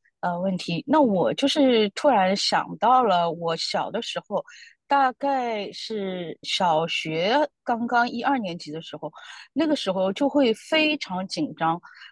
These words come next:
那就是非常紧张到什么程度？可能就是会，呃，半夜里面就是好像突然想起来作业没有写完，那个时候就会半夜爬起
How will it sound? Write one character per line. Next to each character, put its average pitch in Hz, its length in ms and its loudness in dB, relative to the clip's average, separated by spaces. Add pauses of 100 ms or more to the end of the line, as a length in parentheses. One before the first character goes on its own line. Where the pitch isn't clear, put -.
那 240 340 4
就 247 180 -8
是 180 520 -10
非 302 360 -6
常 214 220 -2
紧 180 200 -8
张 240 220 0
到 247 140 0
什 - 120 -12
么 185 120 -4
程 175 200 -8
度？ 185 160 -8
可 190 140 -6
能 180 160 -2
就 269 140 2
是 247 100 2
会， 233 260 0 (440)
呃， 180 280 2 (100)
半 269 200 2
夜 277 160 0
里 202 180 -6
面 185 500 -4 (120)
就 220 200 -6
是 202 120 -4
好 170 220 -8
像 214 180 -4
突 - 160 -4
然 226 120 4
想 190 280 -4
起 - 140 -10
来 156 80 0
作 247 180 -6
业 214 120 0
没 175 120 -6
有 196 100 -4
写 135 220 -10
完， 139 180 -6 (320)
那 240 120 -2
个 220 100 2
时 170 140 -4
候 196 140 -2
就 220 120 0
会 202 140 2 (600)
半 233 200 2
夜 233 120 0
爬 - 220 -14
起 - 80 -14